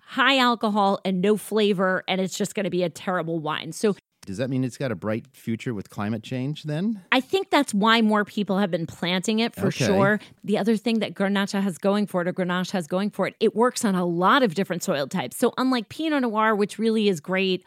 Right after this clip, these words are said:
Speaker 1: on marl and very little else, I mean, it can work on a few other
Speaker 2: You know,
Speaker 1: types.
Speaker 2: it's so, it, no, it's so high maintenance.
Speaker 1: It is
Speaker 2: It
Speaker 1: high maintenance, and it's, it's very climate sensitive.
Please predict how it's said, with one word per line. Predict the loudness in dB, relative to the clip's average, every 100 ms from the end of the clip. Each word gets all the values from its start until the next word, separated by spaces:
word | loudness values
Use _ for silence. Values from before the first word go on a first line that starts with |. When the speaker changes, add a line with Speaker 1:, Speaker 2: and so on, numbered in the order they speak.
| -14 -4
Speaker 1:
on | 0 2
marl | 4 4 4 2
and | 0 -2
very | 0 0
little | 0 -2 0
else, | 2 4 4 0 -2
I |
mean, | 0 0
it | -2
can | -4 -2
work | -2 -2
on | -4
a | -2
few | -2 -2
other | -2
Speaker 2:
You | -2
know, | 0
Speaker 1:
types. | 2 2
Speaker 2:
it's | 0 -4
so, | -2 0 2 0
it, | -4 -8
no, | -8 -10
it's | -10
so | -8 -6
high | -2 -2
maintenance. | -4 -8 -4
Speaker 1:
It | 2 2
is | 2 0
Speaker 2:
It | -2
Speaker 1:
high | -2
maintenance, | 0 0 0 -2 -2
and | -2
it's, | -4 -10 -16 -8
it's | -6 -2
very | 0 -2
climate | -2 -2 -2 -2
sensitive. | -2 -4 -4 -4 -4